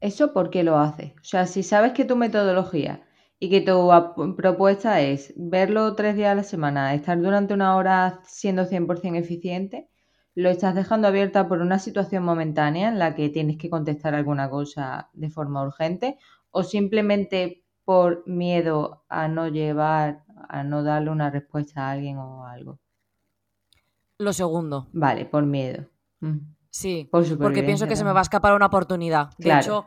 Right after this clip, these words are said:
Speaker 2: siempre tengo el móvil aquí al lado pensando en que sí, porque yo de lunes a viernes lo tengo en silencio, pero en silencio de ni vibra, ni suena, ni nada, pero lo tengo al lado. Entonces, de vez en cuando hago así, digo, "A ver, ah, vale, no me ha escrito nadie, ah, vale, no me ha llamado nadie".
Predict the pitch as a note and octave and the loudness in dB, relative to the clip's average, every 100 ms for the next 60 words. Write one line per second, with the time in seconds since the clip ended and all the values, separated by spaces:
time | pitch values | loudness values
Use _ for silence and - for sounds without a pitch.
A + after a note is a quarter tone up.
0 | _ _ - G#3+ G#3 G#3 G#3+ G#3 D#3+ - | _ _ -8 -6 -4 -4 -4 -4 -4 -6
1 | - F3+ F#3 G3 F#3+ - E3+ F#3 F3+ F#3+ | -8 -4 0 0 -2 -6 -6 -4 -4 0
2 | G3 G#3 C4 _ _ _ - G3+ F#3+ G3 | 0 0 -4 _ _ _ -10 -10 -6 -6
3 | G3+ G3+ F#3 F#3 - F3+ E3 F3 F#3 E3+ | -4 -8 -8 -10 -8 -10 -10 -10 -10 -12
4 | _ - F#3 F#3+ F#3 G3 G3 G3+ G#3 G3 | _ -12 -4 -4 -4 -6 -6 -4 -2 0
5 | G3+ G#3 A3+ A#3+ - - - G3 G3 F#3+ | 0 0 -2 -4 -12 -20 0 4 4 4
6 | G3+ - E3+ F3 E3+ D#3+ C#3+ - _ - | 4 4 4 4 2 -2 -2 -4 _ 0
7 | F#3+ F#3 F#3 F#3 F3+ G#3 G#3 G3+ G3 F3+ | 0 2 2 0 2 2 4 4 4 2
8 | F3+ E3 F#3+ G#3 A3+ A3+ A3+ F#3 E3+ F#3+ | 0 2 2 4 6 6 4 2 0 2
9 | F#3+ G#3 G#3+ F3+ D#3+ D3+ C#3+ C3 _ _ | 4 4 2 2 2 2 2 -2 _ _
10 | _ G3+ G3 G3 F#3 F3+ E3 D3+ D3 - | _ 4 6 6 6 6 8 6 4 -2
11 | _ _ _ _ - F#3 F#3 G#3 G3+ F#3+ | _ _ _ _ -10 -2 2 2 4 2
12 | G3+ G3+ A3 A3 G#3+ G#3 G#3+ F#3+ - F#3 | 2 4 6 6 6 4 2 2 4 4
13 | A#3 - - G3 F#3 F#3 F3+ F#3+ G3+ F#3+ | 4 2 6 8 8 6 2 -2 -6 -4
14 | F#3 D#3+ C#3+ C3+ - G3 G3 F#3 F3+ F#3+ | -2 0 0 -4 2 6 6 4 2 2
15 | F#3+ F#3 F3+ E3 D3 C#3 A#2 | 4 4 4 2 0 0 -4